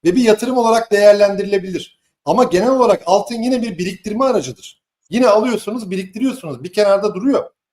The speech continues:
Ne zamanki altın yükseliş trendine girdi, ben altının yükseleceğini ta-, hemen yükselmeden önce yani azar azar Ocak ayında, Şubat ayında zaten,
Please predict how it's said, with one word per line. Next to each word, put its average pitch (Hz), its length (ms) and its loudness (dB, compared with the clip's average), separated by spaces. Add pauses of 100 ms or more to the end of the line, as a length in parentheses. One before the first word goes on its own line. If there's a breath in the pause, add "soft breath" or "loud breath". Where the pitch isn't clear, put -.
(560)
Ne 208 160 2
zamanki 247 380 2
altın 208 320 2
yükseliş 202 440 -6
trendine 190 420 0
girdi, 165 460 -6 (360)
ben 190 160 4
altının 196 520 0
yükseleceğini 165 880 -4 (380)
ta-, 196 220 0
hemen 277 300 0
yükselmeden 254 540 -2
önce 202 260 -2
yani 180 380 2 (340)
azar 180 260 2
azar 165 400 2 (320)
Ocak 220 340 2
ayında, 139 340 0
Şubat 214 380 0
ayında 151 260 -2
zaten, 220 440 2